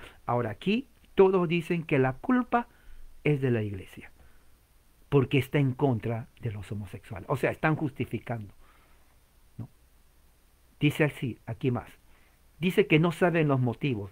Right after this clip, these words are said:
Oh. <laughs> Pero dice aquí, mira, mira, mira la contradicción. Dice, "No sé los motivos,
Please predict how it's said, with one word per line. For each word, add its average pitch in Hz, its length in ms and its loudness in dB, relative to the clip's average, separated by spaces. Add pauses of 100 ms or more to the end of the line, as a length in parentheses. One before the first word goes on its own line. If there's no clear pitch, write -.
Oh. 151 760 4
<laughs> - 1500 -18
Pero 190 280 12
dice 180 320 4
aquí, 156 300 2
mira, 170 220 6
mira, 190 220 2
mira 190 200 6
la 175 160 2
contradicción. 123 540 0 (160)
Dice, 180 240 2
"No 208 160 4
sé 214 200 4
los 196 160 4
motivos, 151 540 0